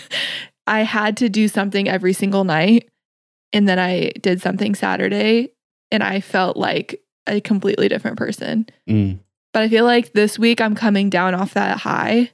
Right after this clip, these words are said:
Speaker 1: and I feel, like,
Speaker 2: Yeah.
Speaker 1: almost worse now. <laughs>
Speaker 2: Yeah.
Speaker 1: Like, like, depressive worse.
Speaker 2: Yeah.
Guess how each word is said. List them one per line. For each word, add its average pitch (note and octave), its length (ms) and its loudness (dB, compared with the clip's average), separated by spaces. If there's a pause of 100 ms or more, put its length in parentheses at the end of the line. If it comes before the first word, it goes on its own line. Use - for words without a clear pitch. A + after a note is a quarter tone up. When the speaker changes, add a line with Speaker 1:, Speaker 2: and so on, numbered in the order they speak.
(240)
Speaker 1:
and G3+ 100 2
I G3 120 0
feel, F#3+ 340 2
like, G3 200 0
Speaker 2:
Yeah. F2+ 220 -2 (480)
Speaker 1:
almost G3 380 0
worse F#3+ 420 0
now. A#3+ 320 4
<laughs> - 480 -8
Speaker 2:
Yeah. F#2+ 240 2 (100)
Speaker 1:
Like, - 300 -4 (400)
like, G#3+ 120 2
depressive G#3 840 -2
worse. A3+ 400 -2 (340)
Speaker 2:
Yeah. F#2+ 300 2